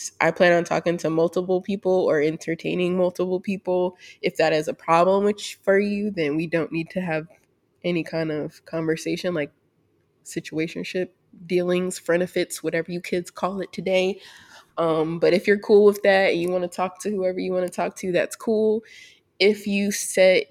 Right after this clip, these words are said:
catch said feelings and you don't want it to be like this anymore, you want it to be more exclusive, please let me know. Because if you do not contin-, like, communicate,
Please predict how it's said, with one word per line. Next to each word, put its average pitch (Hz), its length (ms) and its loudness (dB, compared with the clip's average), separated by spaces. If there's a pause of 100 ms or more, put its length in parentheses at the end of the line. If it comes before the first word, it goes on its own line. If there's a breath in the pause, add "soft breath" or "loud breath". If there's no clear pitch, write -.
(120)
catch - 280 2
said 185 340 4
feelings 196 920 -2 (400)
and 180 120 0
you 185 80 -2
don't 185 340 4
want 175 600 -2
it 170 160 -4
to 160 140 -6
be 185 580 -8
like 220 240 -2
this 233 240 -4
anymore, 240 360 -2
you 233 140 -4
want 180 140 -4
it - 60 -10
to 180 100 -12
be 180 100 -4
more 180 200 -2
exclusive, 220 640 -6 (420 loud breath)
please 320 340 4
let 220 220 0
me 226 160 2
know. 214 420 -2 (200)
Because 185 320 -2
if 214 140 0
you 262 120 4
do 269 140 4
not 240 240 0
contin-, 233 500 0
like, 175 220 0
communicate, 262 680 0